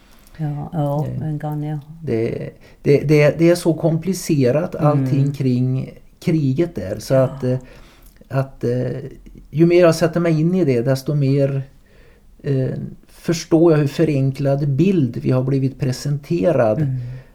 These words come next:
Speaker 2: av, eh, andra världskriget, Sverige och Finlands
Speaker 1: Mm.
Speaker 2: roll där.
Speaker 1: Ja, jag är väldigt dålig på det,
Speaker 2: Mm.
Speaker 1: verkligen.
Speaker 2: Nej, det har jag varit väldigt intresserad av faktiskt.
Speaker 1: Mm.
Speaker 2: Känt mycket stor sympati. Jag har funderat på att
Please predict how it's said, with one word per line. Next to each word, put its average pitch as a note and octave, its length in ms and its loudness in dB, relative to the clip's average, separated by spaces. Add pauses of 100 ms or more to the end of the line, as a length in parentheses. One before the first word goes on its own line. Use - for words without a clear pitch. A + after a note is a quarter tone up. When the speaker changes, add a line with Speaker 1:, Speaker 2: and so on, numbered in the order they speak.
Speaker 2:
av, B2 460 0
eh, A#2+ 100 -2 (600)
andra C3+ 240 0
världskriget, B2 880 -2
Sverige A#2+ 580 -2
och A#2+ 280 -6 (300)
Finlands B2+ 480 -2
Speaker 1:
Mm. C3 120 -2
Speaker 2:
roll C3+ 140 0
där. B2+ 260 -6 (240)
Speaker 1:
Ja, C#3 180 -8 (140)
jag D#3+ 160 -4
är D3 60 -4
väldigt D3+ 400 -4
dålig C#3 280 -12
på - 80 -14
det, - 180 -16
Speaker 2:
Mm. C#3 200 -8
Speaker 1:
verkligen. D#3 380 -10
Speaker 2:
Nej, - 200 -10
det B2+ 80 -4
har C3+ 60 2
jag C3 100 2
varit B2+ 180 -2
väldigt B2 180 -2
intresserad C3 520 -4
av A#2+ 100 -4
faktiskt. - 360 -12
Speaker 1:
Mm. D3 200 -4 (440)
Speaker 2:
Känt C#3 280 -2
mycket D3 280 -2
stor D3+ 160 -2
sympati. C3 480 0
Jag B2 80 2
har B2 60 2
funderat C3+ 500 2
på B2 140 0
att A#2+ 140 -4